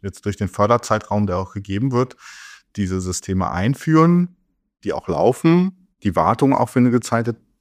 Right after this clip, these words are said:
äh, Zeit abgedeckt ist. Aber die Frage ist natürlich, was, wie läuft das dann? Und wir haben eine absolut signifikante, äh, Steigerung von I-T-Betriebskosten. Ja, also alleine die Systeme, die ich einführe.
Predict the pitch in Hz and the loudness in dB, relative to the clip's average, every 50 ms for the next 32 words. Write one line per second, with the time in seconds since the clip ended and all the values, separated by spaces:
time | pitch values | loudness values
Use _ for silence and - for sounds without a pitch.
0 | - - 95 107 113 107 - - 113 113 - - 117 - - 131 - - 113 - | -10 -4 -2 0 0 0 0 -2 -2 -2 -2 -4 -4 -2 -2 -2 0 0 -2 -2
1 | 117 110 - 98 101 95 - - 98 98 113 113 107 - - - 104 - - 104 | -2 -2 -2 -2 -4 -4 -4 -2 0 0 0 0 -2 -4 -6 -8 -8 -6 -6 -6
2 | 104 101 - 95 - - - _ _ _ _ _ - 110 107 92 95 95 - - | -6 -4 -4 -4 -4 -6 -18 _ _ _ _ _ -8 -6 -4 -2 -2 -4 -4 -6
3 | - 90 - - - 82 95 87 - - - - - - - - 101 98 101 98 | -10 -8 -6 -6 -4 -4 -4 -4 -6 -10 -16 -14 -14 -14 -12 -8 -4 -2 -2 0
4 | 101 110 113 110 110 113 107 - - - 117 123 - - - 123 120 113 101 104 | 2 4 4 4 4 4 2 0 0 0 0 0 0 -2 0 0 2 2 2 0
5 | 120 123 113 131 120 - - - - - 104 107 104 110 107 107 104 - - - | -2 -2 0 -2 -4 -4 -4 -8 -4 -2 -2 0 0 2 2 0 0 -2 -6 -6
6 | - 104 95 98 - - - 95 101 104 104 101 104 92 - 101 - 85 92 - | -6 -6 -6 -6 -4 0 2 2 2 2 0 0 -2 -2 -4 -4 -6 -6 -6 -6
7 | - 95 92 - - - - - - - - - - - - - _ _ _ _ | -6 -6 -6 -8 -10 -12 -12 -14 -12 -14 -12 -12 -14 -14 -16 -20 _ _ _ _
8 | - - 90 - 117 104 101 - - 104 107 95 92 95 107 120 127 127 120 113 | -12 -10 -6 -4 -2 -2 -2 -2 -2 -2 0 2 2 2 4 4 4 4 4 2
9 | 110 98 95 92 - - - - 120 120 127 117 110 - - - 101 - - - | 0 -2 -2 -4 -6 -6 -4 -2 0 2 2 0 0 -4 -10 -12 -12 -12 -8 -6
10 | 101 98 104 113 - - 98 92 - - - | -4 -2 -2 -2 -4 -6 -10 -10 -10 -12 -16